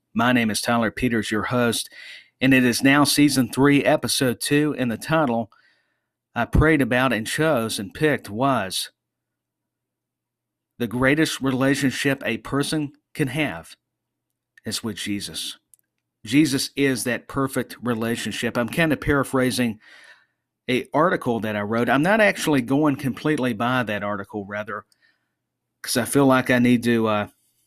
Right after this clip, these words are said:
kinda go a different direction, even though I'm gonna touch on some points about that walk with Jesus Christ. And, uh, you know, my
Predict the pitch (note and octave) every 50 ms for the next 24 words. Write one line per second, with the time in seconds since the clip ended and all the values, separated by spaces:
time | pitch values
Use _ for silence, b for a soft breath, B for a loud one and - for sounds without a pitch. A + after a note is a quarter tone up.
0 | _ _ _ _ _ _ _ _ _ _ _ _ _ _ _ - - C#3 C3 B2+
1 | A2 B2 C3 B2 A#2+ A2+ B2 C3 B2 - A#2+ G2+ F2 A2+ G#2 A#2 A#2+ A2+ - -
2 | - F#2+ F2 F2 A2 C#3+ D3 C3+ C#3+ C3+ C3+ C3 C3 C3 B2+ B2 B2 A#2+ C3+ C3
3 | C3 A#2 - - - - - G3+ A3 G#3+ A3 - C3+ A#2 G#2+ G2 G2 F2+ - _
4 | _ - - - - A#2 - - - C3+ B2 A#2+ A2 - A#2+ G#2 F#2 B2 B2+ C3+
5 | C3 A#2+ A2+ - _ _ _ _ _ _ _ _ _ _ - C3+ B2 - - B2+
6 | C3+ C3+ C3 B2 - - A#2 A2+ G2 - - A#2+ G#2 G#2 G2+ - - - A#2+ A2+
7 | A2 G#2 G#2 G2+ - - - - _ _ _ _ _ _ _ _ _ _ _ _
8 | _ _ _ _ _ _ _ - C3 C#3 C3+ C3+ C3 A#2+ - - D#3+ F#3+ G#3 G3
9 | F3+ D#3+ D#3+ F#3+ G#3 G3+ G3 E3+ C#3